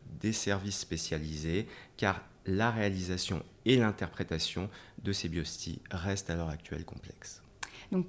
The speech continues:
Speaker 2: quand on, on écoute toutes vos réponses, on comprend finalement que les examens sont multiples,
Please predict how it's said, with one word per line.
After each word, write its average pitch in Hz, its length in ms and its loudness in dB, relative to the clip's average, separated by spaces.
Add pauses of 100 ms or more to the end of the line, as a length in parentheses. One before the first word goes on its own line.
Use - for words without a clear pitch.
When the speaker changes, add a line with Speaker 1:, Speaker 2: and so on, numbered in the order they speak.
Speaker 2:
quand 247 280 4
on, 208 40 4
on 175 460 6
écoute 175 300 2
toutes - 180 -4
vos 165 80 4
réponses, 170 400 4
on 170 40 2
comprend 180 280 4
finalement 220 500 8
que 226 120 6
les 165 220 6
examens 170 340 6
sont 175 180 4
multiples, 160 560 6